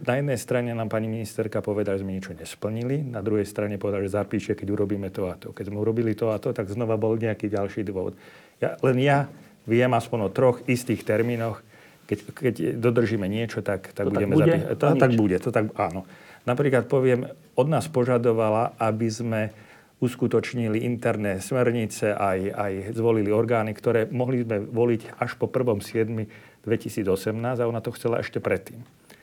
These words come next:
Speaker 1: To sa nejak vysvetlilo, že to nie je možné. Potom nám bolo povedané: „No, viete čo, máte síce lehotu do tridsiateho prvého dvanásteho, ale keď to spravíte čo najskôr, tak ja to nap-, e, za-, e, zapíšem čo
Speaker 2: Rýchlejšie.
Speaker 1: najskôr, rýchlejšie.“ No tak mnohí ľudia si pozrušovali dovolenky,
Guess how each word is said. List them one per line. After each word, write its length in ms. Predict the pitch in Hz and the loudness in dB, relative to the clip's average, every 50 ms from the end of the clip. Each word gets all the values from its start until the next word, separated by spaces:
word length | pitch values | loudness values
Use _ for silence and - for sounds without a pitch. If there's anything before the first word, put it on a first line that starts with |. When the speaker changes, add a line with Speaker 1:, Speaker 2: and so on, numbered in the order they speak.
| _ - | _ -4
Speaker 1:
To 80 | - | 0
sa 160 | 185 - 180 | 2 4 4
nejak 320 | 156 147 127 113 - - - | 4 6 4 4 2 0 -2
vysvetlilo, 560 | 131 131 - - 147 139 135 - 147 139 123 113 113 | -2 0 2 4 4 4 4 4 2 4 4 4 2
že 80 | 117 | 2
to 80 | - 117 | 0 0
nie 240 | 113 110 101 95 87 | -2 0 -2 -4 -2
je 0 | |
možné. 480 | 90 107 113 113 131 139 139 147 143 - - - - - - - - | -2 -2 -2 0 0 0 0 0 0 -2 -10 -20 -20 -20 -20 -6 -2
Potom 240 | - 170 160 156 147 | -2 0 2 2 2
nám 80 | 131 127 | 4 4
bolo 240 | 127 123 117 104 | 6 4 4 4
povedané: 480 | - 135 120 123 117 117 110 104 104 104 | 4 4 6 6 6 4 4 2 0 0
„No, 160 | 120 135 - - - | -2 -2 -4 -2 0
viete 240 | - 127 127 127 127 | 2 2 4 4 2
čo, 160 | - - 107 | 0 0 0
máte 320 | 104 107 127 - - 131 | 0 0 0 0 -2 -2
síce 240 | - 127 117 - 117 | 0 -2 0 2 2
lehotu 320 | 101 110 110 113 110 - 110 92 | 2 2 0 0 -2 -2 -2 -2
do 80 | 101 92 | -2 0
tridsiateho 480 | - 113 117 - 135 107 - 110 98 | 0 -2 -2 0 -2 0 0 -2 -2
prvého 320 | - - 117 107 95 92 87 | 0 0 0 0 0 -2 -2
dvanásteho, 640 | 90 90 87 98 104 104 - - - 165 160 185 160 160 - - - - - - - - - _ | -2 -4 -4 -2 -4 -4 -6 -2 0 2 2 2 0 -4 -12 -16 -20 -20 -20 -20 -20 -20 -2 _
ale 160 | - 135 147 | 4 4 4
keď 120 | 143 170 151 | 4 2 2
to 60 | 165 156 | 0 0
spravíte 400 | - 156 151 147 139 - 151 139 | 2 2 2 2 2 0 -2 -2
čo 80 | - | 0
najskôr, 480 | 123 104 117 135 127 - - 156 139 135 | 0 0 0 -2 -4 -2 -2 -2 0 2
tak 160 | 135 131 131 | 2 2 2
ja 80 | 123 - | 2 2
to 80 | 127 | 0
nap-, 160 | 127 120 117 - - | -2 -2 -4 -2 0
e, 80 | 151 135 | 0 2
za-, 280 | 135 131 120 131 - - | 2 2 0 0 -2 -2
e, 240 | 143 139 - 123 127 | -2 0 2 2 2
zapíšem 560 | 131 123 127 143 131 - 135 127 127 131 127 | 2 2 2 0 0 0 0 0 0 -2 0
čo 80 | 156 151 | 2 2
Speaker 2:
Rýchlejšie. 160 | 147 135 139 | 4 6 6
Speaker 1:
najskôr, 240 | 131 123 - 143 156 196 | 4 4 4 4 4 4
rýchlejšie.“ 360 | 180 - 117 104 98 - 107 104 - - - - - - - - - - | 6 4 4 2 2 0 -4 -4 -4 -10 -20 -20 -20 -20 -20 -12 -8 -4
No 20 | 147 | -2
tak 160 | - 143 135 135 | 0 0 2 2
mnohí 160 | 143 147 143 | 2 2 2
ľudia 240 | 147 147 143 147 135 | 2 2 2 2 2
si 240 | - - 143 139 | 0 0 -4 -2
pozrušovali 560 | - 131 123 123 123 - - 113 98 90 87 92 | 0 0 0 0 -2 0 0 0 0 0 2 4
dovolenky, 720 | 113 120 117 113 113 113 107 110 107 - - 110 107 104 | 6 6 6 6 4 2 2 -2 -4 -6 -4 -6 -6 -6